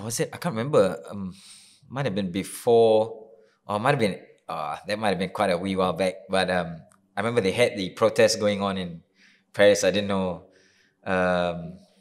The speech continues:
yeah, that's, that's, I can't remember when that was, but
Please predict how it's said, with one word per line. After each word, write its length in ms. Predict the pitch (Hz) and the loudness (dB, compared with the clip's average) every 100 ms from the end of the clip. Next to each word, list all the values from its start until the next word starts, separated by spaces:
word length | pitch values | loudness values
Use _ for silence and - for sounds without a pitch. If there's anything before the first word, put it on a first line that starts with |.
| - | -2
yeah, 400 | 139 127 90 113 | 0 2 0 -4
that's, 280 | 143 143 - _ | -6 -6 -12 _
that's, 200 | 120 - | -14 -14
I 80 | - - | -16 -16
can't 140 | - 220 | -12 -8
remember 180 | 180 175 | -6 -4
when 160 | 170 | -2
that 100 | 143 | -2
was, 200 | - 110 | 0 -2
but 260 | - 101 - | 0 -6 -8